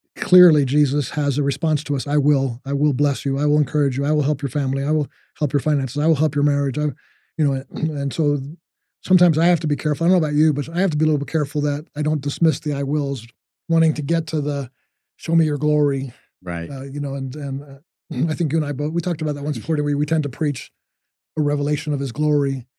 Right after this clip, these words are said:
Speaker 1: Sometimes we might miss, I don't wanna put you in my same
Speaker 2: No, I think we're
Speaker 1: category.
Speaker 2: there together.
Speaker 1: Okay, yeah, yeah. So, <clears throat> so that's a, another one. Same, same chapter then,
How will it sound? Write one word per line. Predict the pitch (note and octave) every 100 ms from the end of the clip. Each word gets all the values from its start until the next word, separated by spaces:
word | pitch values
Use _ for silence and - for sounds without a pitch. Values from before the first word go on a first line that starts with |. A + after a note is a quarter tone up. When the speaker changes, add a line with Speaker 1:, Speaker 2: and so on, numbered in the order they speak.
| _ _ _ _
Speaker 1:
Sometimes | E3 D3 D3+ C3
we | C#3+
might | C#3 D3
miss, | D3+ D3 B2+ - - - _ _ _ _
I | D3
don't | D3+
wanna | C#3 B2+
put | A#2+ D3 B2+
you | D3
in |
my | C#3 C#3
same | - C#3+ C#3 A#2+ _ _ G2+
Speaker 2:
No, | G#2 G2
I | -
think | F#3 D3+
we're | C#3
Speaker 1:
category. |
Speaker 2:
there | A#2 A2 - _ _
together. | F3+ D#3 D3+
Speaker 1:
Okay, | D3 B2 E3+
yeah, | D#3+ A#2+ B2+ _ -
yeah. | D3+ C3
So, | G#2+ B2+ - C#3+ D3 - - F3+ E3 C#3
<clears throat> |
so | - D3+ D3+
that's | D3 D#3 E3
a, | D3 - _ _ _
another | D#3 D3+
one. | C#3
Same, | - G3 E3+ D3+
same | F#3+ F3+
chapter | F3+ F3+ E3+ D3+
then, | C#3+ C#3+ B2+